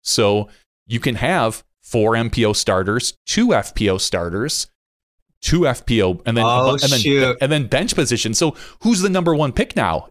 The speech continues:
Speaker 1: Is it Gannon, Eagle, Kristen Tatar,
Speaker 2: Kristen, yeah,
Speaker 1: Paige Pierce?
Speaker 2: okay.
Speaker 1: You know,
Speaker 2: I
Speaker 1: and
Speaker 2: like what you did there.
Speaker 1: it, it's, it's a little bit different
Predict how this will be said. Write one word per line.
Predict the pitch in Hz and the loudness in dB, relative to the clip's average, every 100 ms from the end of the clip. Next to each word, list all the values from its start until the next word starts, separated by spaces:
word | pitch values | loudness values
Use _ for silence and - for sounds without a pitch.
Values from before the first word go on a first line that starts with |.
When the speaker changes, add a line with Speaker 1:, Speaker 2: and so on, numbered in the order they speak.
| _ | _
Speaker 1:
Is | 120 | -2
it | 113 113 _ _ _ _ _ _ _ 101 | -2 -2 _ _ _ _ _ _ _ -10
Gannon, | 92 117 254 - _ _ | -4 -4 -4 -10 _ _
Eagle, | 113 127 220 - _ _ _ | -2 -2 -2 -6 _ _ _
Kristen | - 143 - 135 | -2 -2 0 -2
Tatar, | 117 120 98 98 143 | 0 -2 0 2 2
Speaker 2:
Kristen, | 202 135 127 131 123 | 2 0 0 0 0
yeah, | 120 113 113 | 0 2 2
Speaker 1:
Paige | 139 123 | 2 2
Pierce? | 139 104 | 0 0
Speaker 2:
okay. | 95 101 - _ - | -2 -6 -12 _ -6
Speaker 1:
You | 123 | 0
know, | 131 | 2
Speaker 2:
I | 147 | 2
Speaker 1:
and | 160 | 2
Speaker 2:
like | 160 147 | 2 2
what | 156 - | 0 0
you | 135 | 0
did | 127 113 | 0 0
there. | 120 113 - | -2 -2 -6
Speaker 1:
it, | - - | -12 -4
it's, | 151 160 139 - | -2 0 -2 -2
it's | 143 - | -2 0
a | |
little | 113 113 127 160 | 0 2 2 2
bit | 151 180 | 0 0
different | 139 262 - 190 185 | 0 -2 0 -2 -2